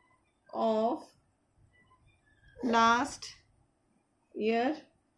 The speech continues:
रुपीज सेवन हंड्रेड, ठीक है। लास्ट ईयर बैड डेब्ट हो गया था सेवन ईयर, सेवन हंड्रेड, सॉरी, but अचानक क्या हुआ, वो रिकवर्ड हो गया, उसने हमें ला करके वो सेवन हंड्रेड दे करके चला गया, ठीक है।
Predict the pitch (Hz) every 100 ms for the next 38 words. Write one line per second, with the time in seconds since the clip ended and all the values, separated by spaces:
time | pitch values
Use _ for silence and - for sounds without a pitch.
0 | _ _ _ - 214 220 262 302 - 190
1 | 190 233 - - - - _ _ - 294
2 | 359 - - - - - 269 269 320 -
3 | 311 311 302 247 240 302 302 285 247 247
4 | 247 247 - 208 214 208 180 170 - -
5 | - - 233 254 247 220 180 175 - 190
6 | 175 - - - - - - - 302 311
7 | 302 302 294 330 339 - - - - 277
8 | 294 302 330 349 269 262 269 269 277 269
9 | 262 196 190 - - - - 302 285 277
10 | 254 247 254 254 277 277 220 240 220 220
11 | 311 - - - 208 220 220 220 285 208
12 | 196 175 - - _ _ - 381 403